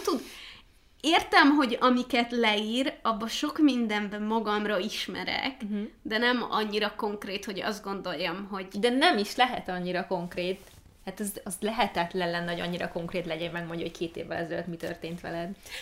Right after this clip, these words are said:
Speaker 1: De
Speaker 2: Ennek
Speaker 1: vannak
Speaker 2: az a lényege, hogy milyen vonások vannak benned, ez mi az, amit kiválthat bizonyos helyzetekben.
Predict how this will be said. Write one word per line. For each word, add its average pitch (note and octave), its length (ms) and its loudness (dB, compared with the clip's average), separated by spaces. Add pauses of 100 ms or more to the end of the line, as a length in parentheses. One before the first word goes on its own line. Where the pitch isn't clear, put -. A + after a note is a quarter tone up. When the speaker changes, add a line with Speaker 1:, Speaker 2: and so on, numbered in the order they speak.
Speaker 1:
De A#3+ 120 2
Speaker 2:
Ennek B3 120 2
Speaker 1:
vannak D4+ 260 10
Speaker 2:
az D4 140 6
a A#3 60 4
lényege, A3 360 4
hogy A3+ 180 2
milyen A3+ 300 0
vonások F3+ 480 0
vannak F3 300 -4
benned, G3+ 520 0
ez F#3+ 320 0
mi G3 220 0
az, E3+ 160 0
amit D#3+ 240 -8
kiválthat G3 720 -2 (300)
bizonyos E3+ 480 -4
helyzetekben. E3 800 -8